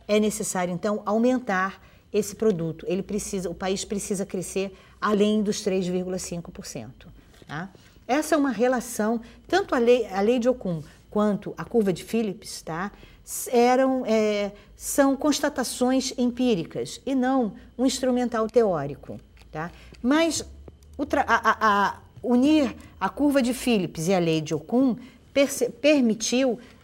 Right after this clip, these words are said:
é, a economia, a, aos formuladores de cul-, política econômica,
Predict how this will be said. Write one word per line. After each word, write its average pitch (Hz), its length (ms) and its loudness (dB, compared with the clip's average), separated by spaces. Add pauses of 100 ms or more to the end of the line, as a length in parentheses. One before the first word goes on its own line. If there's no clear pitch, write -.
(140)
é, 214 360 2
a 233 120 6
economia, 226 800 2
a, 185 440 -4 (100)
aos 214 380 0
formuladores 165 640 0
de 143 100 -8
cul-, 147 180 -8 (140)
política 147 320 -8
econômica, 151 580 -8